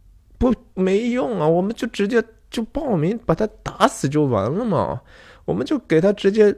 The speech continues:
lynch 哈，就是直接我们一群人都觉得他有罪，我们就把他吊在树上不就完了吗？可以吗？啊？早在三四千年前的那个，连摩西那个时代，人家都不是这么处理事情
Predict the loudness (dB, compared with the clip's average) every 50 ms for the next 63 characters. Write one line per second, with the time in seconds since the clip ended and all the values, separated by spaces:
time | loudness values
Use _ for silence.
0 | -6 -4 -2 0 0 2 2 0 0 0 -2 -2 -6 -6 -6 -6 -6 -6 -8 -8
1 | _ -4 -4 -2 -2 -4 -6 -4 -4 -4 -2 0 -2 0 0 -2 -2 -2 -6 -6
2 | -6 -6 -6 -6 -4 0 0 0 0 0 -2 0 2 2 2 4 4 2 4 4
3 | 2 2 2 2 2 2 0 -4 -4 -2 -2 0 0 0 -2 -4 -4 -6 -6 -6
4 | -6 -8 -8 -4 -2 -2 0 2 0 0 -2 -2 -6 -6 -4 -4 -4 -4 -6 -8
5 | -12 -10 -10 -10 -10 -10 -12 -12 -14 -14 -14 -16 -18 -20 -20 -20 _ -20 _ _
6 | _ _ 0 2 4 4 4 2 -4 -8 -12 -14 -18 _ _ _ _ _ -8 -8
7 | -8 -10 _ _ _ _ _ _ -20 _ _ _ _ _ _ _ _ _ _ _
8 | 0 2 2 4 6 6 6 8 8 8 6 4 2 -4 -10 0 2 2 2 2
9 | 0 -4 -4 -6 -6 -4 -4 -4 -4 -4 -4 -4 -4 -4 -6 -8 -6 -6 -4 -4
10 | -2 -2 -2 0 0 -2 -2 -2 -2 -4 -4 -6 -10 -16 -20 -14 _ -2 -2 0
11 | 0 -2 0 0 0 0 0 -2 -4 -4 -2 -2 0 -2 -2 -2 -2 -6 -2 0
12 | 2 2 2 0 -2 -2 -4 -2 -2 -2 -4 -4 -8 -8 -10 -8 -8 -8 -8 -8
13 | -10 -12 -8 -8 -6 -6 -8 -10 -10 -10 -10 -10 -10 -12